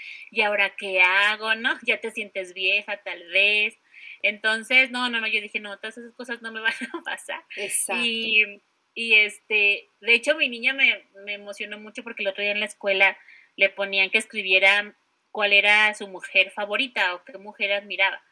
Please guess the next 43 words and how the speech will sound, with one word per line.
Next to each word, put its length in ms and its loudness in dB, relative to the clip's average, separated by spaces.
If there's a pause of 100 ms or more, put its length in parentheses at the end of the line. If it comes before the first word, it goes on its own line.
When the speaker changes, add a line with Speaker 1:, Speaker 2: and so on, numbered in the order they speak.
(120)
Speaker 2:
Sí. 280 -8
Speaker 1:
Y 100 -14
ya, 240 4
pues, 140 -16
puso 340 -12
su 120 -16
mamá, 300 -8
¿no? 180 -14 (140)
Y 140 -4
luego 180 -2
Speaker 2:
Oh. 0 -
Speaker 1:
dice, 180 -8
"¿Y 200 -8
qué, 120 -2
y 220 -10
cuál 240 -2
es 160 -2
la 180 -2
frase 480 -2
que 140 -10
más 280 -8
escuchas 640 -4
en 180 -16
tu 120 -20
casa?". 440 -2 (520)
Y 200 -6
dice, 720 0
mm, 260 -12 (220)
eh, 200 0
"Que 120 -4
busques 340 -2
siempre 280 -2
el 80 -4
cómo 280 -10
sí 300 -6
luches 340 -12
por 220 -12
tus 140 -20
sueños". 320 -18 (380)
Speaker 2:
Ay, 580 -4
Speaker 1:
Y 40 -10
yo, 80 0
Speaker 2:
qué 60 0